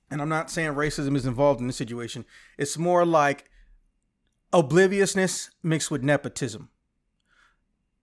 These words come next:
If you got a show with fifty characters, but you only got twenty people playing those fifty characters,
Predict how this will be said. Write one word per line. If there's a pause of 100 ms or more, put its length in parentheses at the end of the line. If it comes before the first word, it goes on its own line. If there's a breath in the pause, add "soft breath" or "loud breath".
(340)
If
you
got
a
show
with
fifty
characters,
but
you
only
got
twenty
people
playing
those
fifty
characters,